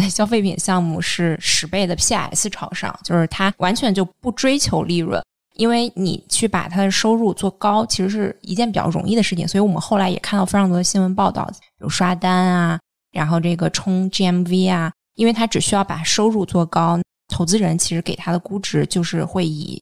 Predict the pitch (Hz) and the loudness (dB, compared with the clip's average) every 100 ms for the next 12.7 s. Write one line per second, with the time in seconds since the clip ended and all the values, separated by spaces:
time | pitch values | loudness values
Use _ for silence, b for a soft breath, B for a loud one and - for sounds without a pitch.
0 | - 220 175 - 165 170 165 151 139 170 | -4 -2 -2 -2 -2 0 -2 0 0 0
1 | 180 202 208 190 - 143 185 196 160 - | 0 2 2 0 -2 -4 -2 -2 -4 -6
2 | 143 208 175 - - - _ - 160 165 | -2 0 0 -2 -6 -10 _ 0 2 2
3 | 170 165 160 165 160 160 165 170 170 - | 0 0 -2 -2 0 0 0 -4 -4 -4
4 | - _ _ - 180 175 180 180 165 170 | -6 _ _ -4 -2 0 0 2 0 0
5 | 175 180 151 143 - 175 175 - 160 160 | 0 0 0 -2 0 0 0 -4 -4 -6
6 | 160 165 - 160 170 165 - 160 147 180 | -6 -8 -8 -4 -2 -2 -2 -2 2 0
7 | 196 165 - - - 160 165 _ _ _ | 0 -2 -2 -4 -4 -4 -4 _ _ _
8 | - 190 196 226 220 226 196 160 - 165 | -4 -2 2 2 2 2 2 0 -2 -2
9 | 247 240 - 190 170 - - 170 165 156 | 0 0 0 0 0 -2 -4 -4 -2 -2
10 | - 202 175 180 160 156 165 160 180 - | -2 0 0 2 0 0 0 -2 -4 -2
11 | 170 156 - 170 165 190 175 160 165 165 | 0 0 0 0 0 0 2 2 2 2
12 | 180 165 - 151 151 160 | 0 0 0 0 2 2